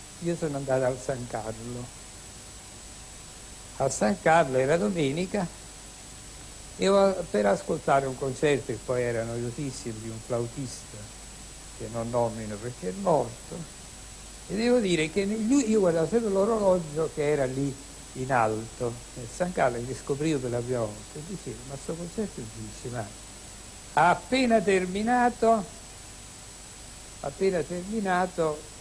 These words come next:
io dissi, "Me ne vado", dissi, "Bis, bis", "No, io me ne vado, sono troppo nervoso". Nel momento in cui usciva arrivò il terremoto,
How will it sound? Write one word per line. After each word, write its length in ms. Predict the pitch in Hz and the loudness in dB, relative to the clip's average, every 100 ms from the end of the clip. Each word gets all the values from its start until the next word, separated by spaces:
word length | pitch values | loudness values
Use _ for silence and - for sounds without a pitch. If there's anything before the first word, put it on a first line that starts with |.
| - | -8
io 100 | 156 | -4
dissi, 300 | 135 127 - 123 | -4 -4 -8 -6
"Me 80 | 131 | -2
ne 100 | 131 | 2
vado", 300 | 110 101 120 | 2 2 -4
dissi, 260 | 147 - | -6 -6
"Bis, 460 | 147 196 190 - 160 | -4 0 0 -2 -6
bis", 240 | 156 135 | -6 -4
"No, 180 | 123 110 | 0 2
io 140 | 123 | 2
me 100 | 117 | 0
ne 80 | 113 | 0
vado, 260 | 110 110 104 101 | 2 2 0 -8
sono 140 | 113 | -8
troppo 260 | - 113 120 | -6 -6 -4
nervoso". 420 | 113 104 - - - - | -6 -8 -12 -16 -16 -10
Nel 200 | 180 202 | -2 2
momento 420 | 233 254 277 226 220 | 4 6 6 6 4
in 100 | 208 | 2
cui 180 | 254 262 | 2 2
usciva 440 | - - 247 185 | 0 2 2 4
arrivò 260 | 180 180 170 | 4 6 6
il 160 | 147 | 4
terremoto, 720 | - 120 117 113 98 110 - | 0 -2 -2 -4 -6 -10 -12